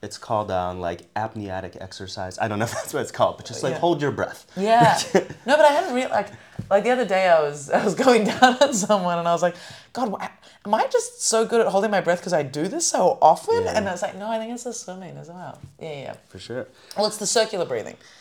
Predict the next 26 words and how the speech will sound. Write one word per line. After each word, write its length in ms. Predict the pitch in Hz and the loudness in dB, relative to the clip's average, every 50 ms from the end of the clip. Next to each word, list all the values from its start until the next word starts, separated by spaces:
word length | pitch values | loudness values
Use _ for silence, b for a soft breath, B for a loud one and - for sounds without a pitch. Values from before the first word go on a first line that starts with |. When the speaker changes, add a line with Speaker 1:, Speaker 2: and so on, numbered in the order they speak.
| b b b b | b b b b
Speaker 2:
It's 200 | b 160 - - | b -12 -4 2
like, 200 | 180 170 160 156 | 4 4 4 2
as 240 | - - 160 156 156 | 0 0 0 0 0
in, 80 | 160 156 | 0 -2
it's 100 | 147 151 | 0 0
like 160 | 156 147 139 | 0 0 0
breathing 340 | 147 156 156 151 156 156 147 | -2 -2 -2 -2 -4 -8 -10
through 300 | 143 - - 143 139 135 | -10 -8 -6 -6 -4 -6
my 160 | 139 135 135 | -6 -8 -6
nose 640 | 131 135 135 131 131 131 127 131 135 147 160 156 156 | -2 0 2 2 4 2 0 -2 -4 -6 -8 -8 -8
and 320 | - - 151 151 151 151 | -6 -4 -4 -4 -2 -2
then 80 | 156 170 - | -2 0 2
Speaker 1:
I 80 | 135 | 2
never 280 | 135 143 156 185 214 202 | 4 4 4 4 2 0
thought 320 | 180 - - 120 175 170 | 0 2 4 6 6 6
Speaker 2:
breathing 180 | 160 147 131 - | 6 6 4 6
Speaker 1:
about 440 | 123 120 117 120 117 - - - 104 | 6 6 6 6 4 2 -4 -10 -4
that 240 | 113 113 110 - - | -2 0 0 0 -2
for 140 | - 101 | -4 -8
blowjob, 480 | 92 90 95 101 107 104 104 95 90 87 | -6 -6 -6 -6 -6 -4 -4 -4 -4 -2
but, 100 | 98 104 | -2 -2
like, 160 | 110 113 - | -2 -2 0
the 80 | 120 113 | 0 -2
same 260 | 110 - 143 131 127 | 0 0 0 0 0
with, 140 | 123 117 - | 0 0 2
like, 240 | 120 110 107 107 | 2 2 2 0